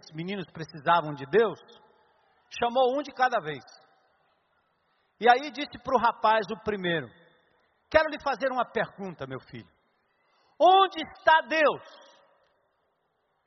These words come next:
O menino ficou perplexo e ela: "Me diga,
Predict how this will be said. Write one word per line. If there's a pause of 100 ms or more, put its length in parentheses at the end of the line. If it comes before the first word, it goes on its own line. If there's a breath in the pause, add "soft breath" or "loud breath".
(1200)
O
menino
ficou
perplexo
e
ela: (1400)
"Me
diga,